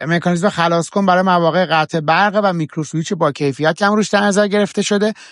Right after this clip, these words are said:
که می‌تونه بازشو و بستشو رو به صورت دقیق در حقیقت برق موتورش رو قطع کنه.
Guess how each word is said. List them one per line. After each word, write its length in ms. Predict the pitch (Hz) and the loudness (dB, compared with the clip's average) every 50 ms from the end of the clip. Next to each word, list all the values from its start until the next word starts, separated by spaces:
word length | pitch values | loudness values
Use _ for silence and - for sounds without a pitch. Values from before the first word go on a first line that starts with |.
| - _ | -20 _
که 120 | - - 135 | -6 -4 -2
می‌تونه 460 | 147 175 170 - 190 196 196 196 180 - - - _ _ | -2 -2 -4 -4 -4 -2 -2 -2 -4 -6 -12 -20 _ _
بازشو 440 | - 151 156 160 147 - - - 196 | 0 2 2 2 2 0 0 0 2
و 140 | 180 165 143 | 4 4 4
بستشو 480 | 135 143 139 135 - - 143 - 180 185 | 4 2 0 0 -2 -6 -6 -2 -2 0
رو 60 | 196 | 0
به 100 | 190 165 | 0 0
صورت 180 | - 156 151 | 0 -2 -2
دقیق 600 | 160 143 120 139 127 127 113 135 185 208 208 - - _ _ _ _ _ | -2 -2 -2 0 0 0 0 -2 -2 -2 -2 -4 -8 _ _ _ _ _
در 220 | - 120 131 123 123 | -4 0 0 2 2
حقیقت 240 | 120 110 113 139 135 | 2 2 0 2 2
برق 220 | 139 135 135 127 | 2 2 2 0
موتورش 360 | 135 123 113 - 135 139 147 - | -2 -2 -2 -2 -2 -2 -2 -2
رو 60 | 160 - | -4 -6
قطع 280 | - 110 98 90 - - | -4 -6 -6 -6 -10 -14
کنه. 240 | - - - - | -18 -18 -20 -20